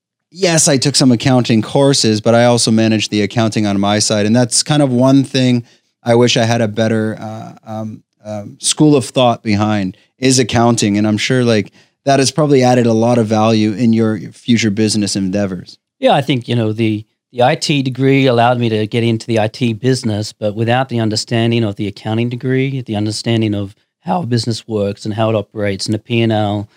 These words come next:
Speaker 1: Yeah.
Speaker 2: you know, I think there's some amazing coders, but they're never gonna be really wealthy people because they don't understand the business side of why they're writing code.
Speaker 1: Exactly.
Speaker 2: You know,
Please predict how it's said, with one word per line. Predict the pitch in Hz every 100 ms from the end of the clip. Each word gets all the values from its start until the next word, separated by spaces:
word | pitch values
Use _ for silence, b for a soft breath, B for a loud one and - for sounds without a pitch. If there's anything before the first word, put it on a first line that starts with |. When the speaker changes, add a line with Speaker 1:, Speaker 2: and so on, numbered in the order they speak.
| _ _
Speaker 1:
Yeah. | 104 98
Speaker 2:
you | 131
know, |
I | 123
think | 170 147
there's | 127
some | 123 110
amazing | 110 123 135 131 123 117 107 104
coders, | 117 113 101 98
but | 107 113
they're | 120
never | 123 117
gonna | 110 104
be | 104
really | 104 113 104
wealthy | 104 101 - 98
people | 120 117 107 98
because | 98 107 107
they | 110
don't | 110 110
understand | 104 101 110 107 107 98
the | 95 - -
business | 131 127 117 -
side | 113 107
of | 104 113
why | 110
they're | 107 107
writing | 110 110 107
code. | - 113 92 _ _ _
Speaker 1:
Exactly. | 95 110 101 113
Speaker 2:
You | 110
know, | 110